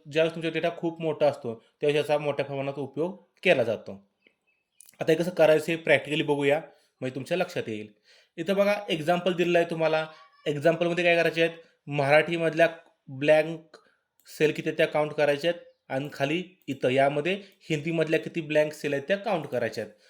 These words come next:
आता कसं करायचं काउंट, तर बघा is equal to सीओयूएनटी काउंट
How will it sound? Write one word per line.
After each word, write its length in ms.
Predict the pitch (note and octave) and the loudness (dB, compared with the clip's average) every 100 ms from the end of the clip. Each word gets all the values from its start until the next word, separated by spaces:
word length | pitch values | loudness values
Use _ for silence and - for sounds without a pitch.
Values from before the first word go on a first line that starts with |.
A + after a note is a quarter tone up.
| _ | _
आता 120 | C#3+ F3 | -2 0
कसं 200 | F3+ G#3+ | 2 4
करायचं 320 | G3+ G3 F#3+ | 6 6 4
काउंट, 340 | F#3+ D#3+ E3 - _ _ - | 2 2 2 -6 _ _ 0
तर 60 | |
बघा 300 | D#3+ D#3+ E3 E3 - - _ - | 2 6 4 2 -14 -20 _ -2
is 100 | F3+ | 0
equal 420 | F#3+ G3 F3 E3 D#3 E3 | 0 0 6 6 6 0
to 160 | F#3+ G#3 _ _ _ - _ _ _ _ - | -2 -4 _ _ _ -20 _ _ _ _ -18
सीओयूएनटी 1300 | - F3 E3+ F3 E3 F3+ E3+ D#3+ D#3+ D3 D#3+ E3 - | -6 -2 2 2 0 -2 0 0 0 -2 -2 -2 2
काउंट 400 | D3+ D#3+ G3+ | 4 4 0